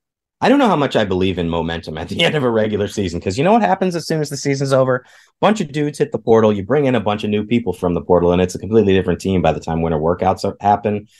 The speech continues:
And we've seen them win a whole lot of bowl games in recent years that were not necessarily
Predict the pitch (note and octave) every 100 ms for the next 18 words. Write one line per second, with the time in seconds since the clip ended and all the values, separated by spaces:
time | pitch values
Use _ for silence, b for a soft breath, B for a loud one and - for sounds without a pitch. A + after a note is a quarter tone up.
0 | b b F2 F2 F2+ - G2+ G2 F#2 F2+
1 | F#2 F#2+ F2+ D#2+ F2+ F#2+ F2+ G2 F#2+ G2+
2 | G2+ G#2+ G#2+ G#2+ - - G2+ G#2 G#2 G#2+
3 | G2+ G#2 G#2 G#2+ G2 F2 - E2+ E2 E2
4 | F2 - _ _ _ _ F#2 F#2 - -
5 | F#2 F2 F2 E2 C#2+